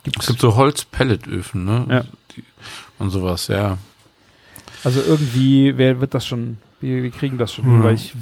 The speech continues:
Speaker 1: will, ich will einfach nicht hier raus. Es ist, es ist für die, äh, für die Kleine so wichtig, dass wir, äh, hier sind. Äh, für uns ist es so wichtig und, ähm,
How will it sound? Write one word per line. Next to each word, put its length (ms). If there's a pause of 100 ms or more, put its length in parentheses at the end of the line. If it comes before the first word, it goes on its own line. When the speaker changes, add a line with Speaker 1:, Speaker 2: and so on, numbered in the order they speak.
Speaker 1:
will, 460
ich 200
will 220
einfach 380
nicht 120
hier 240
raus. 320
Es 160
ist, 280 (420)
es 100
ist 140
für 140
die, 420
äh, 260
für 120
die 80
Kleine 340
so 220
wichtig, 340
dass 180
wir, 340 (420)
äh, 360 (320)
hier 180
sind. 500
Äh, 300
für 160
uns 280
ist 100
es 160
so 180
wichtig 480
und, 360
ähm, 380